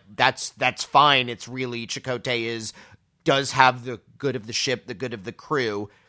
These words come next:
at, at, at his best interest, and all of his decisions are going to be made from that. And he is willing to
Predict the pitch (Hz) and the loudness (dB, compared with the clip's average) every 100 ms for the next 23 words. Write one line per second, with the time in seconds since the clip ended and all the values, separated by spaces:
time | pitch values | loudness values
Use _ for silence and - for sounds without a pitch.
0 | _ _ _ _ _ 131 131 131 139 - | _ _ _ _ _ 4 4 6 4 6
1 | 156 156 156 127 147 127 156 143 139 - | 8 8 6 0 -2 0 -6 -6 -8 -6
2 | 131 113 123 127 113 - 120 147 123 123 | -2 0 0 -2 -6 -10 -8 -6 -6 -6
3 | 113 110 113 117 113 107 110 113 117 139 | -6 -6 -4 -6 -10 -12 -14 -8 -4 -4
4 | 139 117 107 110 104 127 147 160 135 143 | -6 -4 -2 -2 -4 -8 -4 -4 -2 0
5 | 165 156 127 - 135 135 | 0 0 -4 -4 -2 -4